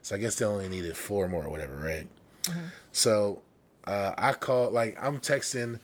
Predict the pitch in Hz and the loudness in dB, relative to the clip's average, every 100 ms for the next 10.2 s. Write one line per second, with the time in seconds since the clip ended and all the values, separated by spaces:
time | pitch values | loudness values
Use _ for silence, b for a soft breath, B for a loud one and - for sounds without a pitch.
0 | B B B B 101 101 98 95 90 85 | B B B B -6 -2 -2 -2 -4 -6
1 | - 123 123 123 113 104 107 104 120 113 | 0 4 4 4 0 -4 -4 -2 0 0
2 | 101 92 85 92 95 82 87 85 85 92 | 0 -6 -6 -8 -10 -8 -6 -6 -6 0
3 | 139 120 120 120 95 92 104 92 110 113 | 2 2 0 -2 -2 -4 -4 0 2 4
4 | 117 104 127 101 101 104 104 113 95 92 | 4 2 0 -2 0 2 2 2 0 -4
5 | 87 143 139 127 131 135 131 127 120 107 | -2 2 4 4 2 4 4 4 0 -2
6 | 135 127 117 - - B B B B 123 | 2 2 2 0 -2 B B B B 2
7 | 131 123 117 120 120 123 117 - 127 123 | 4 4 4 2 0 2 2 4 4 4
8 | 110 104 110 101 120 - 127 110 110 101 | 2 4 4 4 2 0 -2 0 0 0
9 | 98 95 92 - 87 90 87 87 82 82 | 2 2 0 -2 -2 -2 -2 -4 -6 -4
10 | 82 | -6